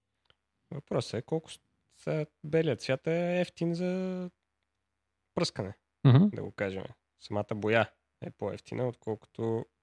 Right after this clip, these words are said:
Speaker 1: Midnight Cherry-то със сигурност.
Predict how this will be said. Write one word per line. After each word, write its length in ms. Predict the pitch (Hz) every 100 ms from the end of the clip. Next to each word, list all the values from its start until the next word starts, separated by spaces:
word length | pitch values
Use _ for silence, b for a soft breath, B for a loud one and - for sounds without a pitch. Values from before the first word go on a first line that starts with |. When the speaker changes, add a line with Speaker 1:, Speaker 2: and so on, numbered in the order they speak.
| _ _ _ _ 107
Speaker 1:
Midnight 460 | 98 - 95 92
Cherry-то 520 | - - 87 - -
със 160 | - -
сигурност. 600 | - 101 95 - - -